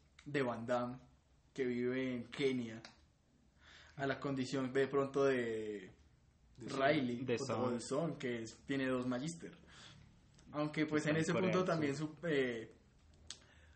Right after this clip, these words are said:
Speaker 1: creo que la pe-, la serie peca en ser tolerante en muchas cosas, como la relación entre Gorsky y, y Riley. Uno, un policía desde que quiso se-, desde que era niño, era, quiso ser policía, su papá era policía y la otra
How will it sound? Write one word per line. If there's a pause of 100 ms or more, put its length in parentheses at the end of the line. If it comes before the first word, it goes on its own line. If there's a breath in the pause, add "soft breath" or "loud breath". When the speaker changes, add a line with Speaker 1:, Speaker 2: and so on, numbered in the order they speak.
(160 loud breath)
Speaker 1:
creo
que
la
pe-,
la
serie
peca
en
ser
tolerante
en
muchas
cosas,
como
la
relación
entre
Gorsky
y, (340)
y
Riley. (280 loud breath)
Uno,
un
policía
desde
que (240)
quiso
se-,
desde
que
era
niño,
era, (360 loud breath)
quiso
ser
policía,
su
papá
era
policía
y
la
otra